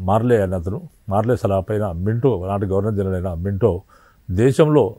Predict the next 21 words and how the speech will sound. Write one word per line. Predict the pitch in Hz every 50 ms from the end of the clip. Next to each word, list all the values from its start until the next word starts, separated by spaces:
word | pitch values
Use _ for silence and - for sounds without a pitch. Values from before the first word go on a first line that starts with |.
| - 104
నూతన | 104 120 120 - 135 135
సంస్కరణలు | 110 131 120 113 - - - 117 107 101
ప్రవేశపెట్టే | 90 - 95 98 104 98 - _ - 95 87 101 92 85 - - _ _ _ _ -
ఆవశ్యకతను | 87 95 107 120 120 - - 117 110 107 107 90
పరి-, | - - 95 95 92
పరిశీలించడం, | - 98 85 - - 107 101 90 95 82 85 87 - 92 101
ఎంతవరకు | 107 117 120 113 131 123 123 147 135 160 147
నూతన | 131 127 110 123 113
సంస్కరణలు | 107 - 117 104 - - 117 107 113 127
దేశంలో | 120 98 90 98 104 101 - 117 113 131
ప్రవేశపెట్టవచ్చు | - 98 95 95 90 - _ - 87 80 92 85 78 - 92 87
అని, | 87 92 95 - _ _ _ _ _ _ _ -
అని | 104 113 117 101
తెలియజేయమని | 90 - - 107 113 123 120 123 117 104 104 104 104 90 90 - _
ఒక | 98 87 95
కమిటీని | 90 - 104 101 120 123 120 131 117 101 90 - - -
ఈయన | 101 95 92
నియమించడం | 87 95 95 95 92 82 90 98 151 - -
జరిగింది. | 92 85 85 85 82 80 82 - _ _ _ _ _ _ _ _ _ _ _ _ _ _ - _ _ _ _ _ - - _ _ _ _ _ _ _ _ _ _ _
తర్వాత | 123 135 165 160 156
మింటో, | 139 135 123 113 113 113 127 143 156 143 170 139 113 113 110